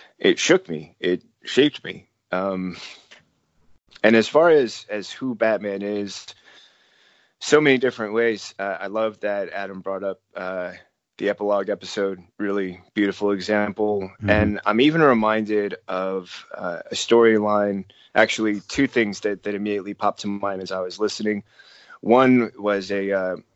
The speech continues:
Speaker 1: a future story that kinda dealt with the Kingdom Come universe and some elements that had come out of that. And it was about Plastic Man's kid getting rough and wild and him needing Batman to come in and, and give the kid a check and just sort of scare him. And the way Batman,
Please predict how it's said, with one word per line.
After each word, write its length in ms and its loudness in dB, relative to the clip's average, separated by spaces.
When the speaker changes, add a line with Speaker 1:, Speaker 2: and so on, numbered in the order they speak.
Speaker 1:
a 60 -4
future 320 -2
story 360 2
that 120 -8
kinda 240 -2
dealt 220 -2
with 100 -8
the 80 -12
Kingdom 380 -6
Come 220 -2
universe 760 -4
and 340 -4
some 260 -6
elements 340 2
that 100 2
had 100 -2
come 180 0
out 120 2
of 100 -2
that. 340 2
And 240 -2
it 80 -4
was 120 -6
about 260 0
Plastic 400 0
Man's 280 -4
kid 360 2
getting 420 2
rough 280 0
and 160 -4
wild 440 -2
and 180 -10
him 220 -4
needing 300 -4
Batman 420 -2
to 60 -8
come 260 -6
in 300 -6
and, 280 -10
and 300 -8
give 200 2
the 80 -2
kid 200 2
a 60 2
check 640 0
and 120 -6
just 140 -6
sort 160 -2
of 80 -6
scare 380 0
him. 140 -6
And 100 6
the 80 6
way 140 6
Batman, 720 -4